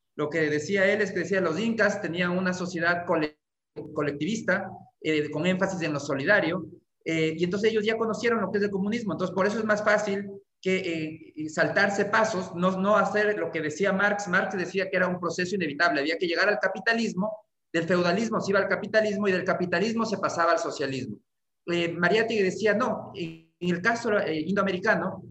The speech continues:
hay como saltarse ese paso del capitalismo y los indígenas pueden pasar de una sociedad cuasi feudal a un socialismo directamente, saltándose el paso del capitalismo,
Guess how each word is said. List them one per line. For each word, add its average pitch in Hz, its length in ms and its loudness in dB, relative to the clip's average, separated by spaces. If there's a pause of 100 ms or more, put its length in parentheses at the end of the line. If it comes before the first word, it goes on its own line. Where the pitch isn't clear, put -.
hay 196 80 -4
como 220 180 2
saltarse 208 680 2
ese 185 220 0
paso 196 340 2
del 156 160 -2
capitalismo 175 720 0
y 185 60 -2
los 175 160 2
indígenas 185 500 0
pueden 202 220 2
pasar 196 280 2
de 190 80 2
una 190 100 0
sociedad 175 480 -2
cuasi 185 320 0
feudal 180 460 2 (360)
a 180 160 4
un 190 240 2
socialismo 185 680 0
directamente, 165 720 -2
saltándose 190 680 2
el 156 100 -4
paso 170 260 0
del 170 120 -4
capitalismo, 180 760 -2